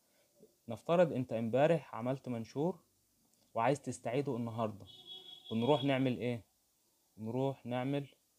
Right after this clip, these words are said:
نكتب، اكتب معايا كده اي كلام وبعدين تراجع عنه، واضغط حفظ كمسودة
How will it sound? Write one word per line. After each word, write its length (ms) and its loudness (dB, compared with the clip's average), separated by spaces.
نكتب، 380 -6
اكتب 260 -8
معايا 260 0
كده 320 -4
اي 180 2
كلام 400 0
وبعدين 420 4
تراجع 340 0
عنه، 300 -4
واضغط 300 -2
حفظ 320 0
كمسودة 640 -6